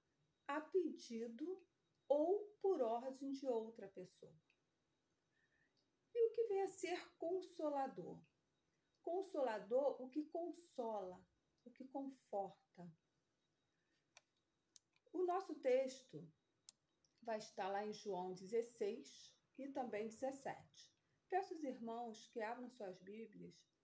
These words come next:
e vão acompanhando, né, é, a leitura. É, mesmo nós não teremos como fazer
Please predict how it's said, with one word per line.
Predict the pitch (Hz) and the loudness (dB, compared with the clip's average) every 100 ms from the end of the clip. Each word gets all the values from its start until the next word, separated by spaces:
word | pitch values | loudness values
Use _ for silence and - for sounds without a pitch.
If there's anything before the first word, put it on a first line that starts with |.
| _ - | _ -4
e | 294 | -4
vão | 254 247 240 262 254 | -2 -4 -2 -4 -8
acompanhando, | 240 247 233 247 226 196 214 233 254 - _ | -10 -10 -6 -4 -4 -6 -6 -6 -8 -12 _
né, | 202 311 262 _ _ _ _ 208 | -10 -8 -10 _ _ _ _ -8
é, | 208 208 202 202 - | -6 -6 -8 -8 -6
a | 208 | -4
leitura. | 220 214 _ 202 240 262 190 180 - _ _ _ _ | -4 -8 _ -4 0 2 0 -2 -12 _ _ _ _
É, | 202 | -4
mesmo | 208 214 226 220 214 | -2 0 -2 -4 -6
nós | 214 208 214 | -4 -4 -4
não | 233 294 | -4 -2
teremos | 262 233 233 226 - - | -2 -2 -4 -6 -12 -6
como | 214 202 190 180 | -4 -2 -6 -12
fazer | 196 190 185 190 185 | -8 -8 -4 -4 -4